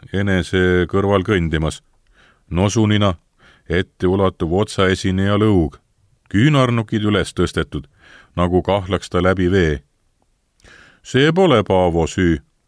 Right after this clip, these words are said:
nõustus Juta. "Tal on rasked ajad." "Kõigil on rasked ajad," ei suutnud Maia mõtlemata jätta.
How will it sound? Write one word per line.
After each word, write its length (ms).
nõustus 460
Juta. 380
"Tal 220
on 280
rasked 500
ajad." 380
"Kõigil 400
on 140
rasked 420
ajad," 280
ei 200
suutnud 480
Maia 360
mõtlemata 760
jätta. 420